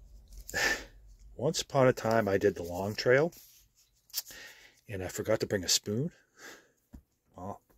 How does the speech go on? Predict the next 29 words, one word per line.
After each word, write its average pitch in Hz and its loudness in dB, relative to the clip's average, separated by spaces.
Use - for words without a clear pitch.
there's 110 -2
a - 2
spoon, 104 0
and 90 -18
I 92 -10
think 113 -6
I 110 0
have 110 2
another 104 2
one 90 0
around 87 -10
here 87 -12
somewhere. 69 -14
Okay. 120 2
Socks. - 2
Kinda 92 -8
says 98 2
it 101 2
all. 85 0
They're 82 -8
all 110 8
wool. 113 8
A - -20
couple 117 4
of 113 6
them 104 0
are 95 0
darn 107 2
tough. - 2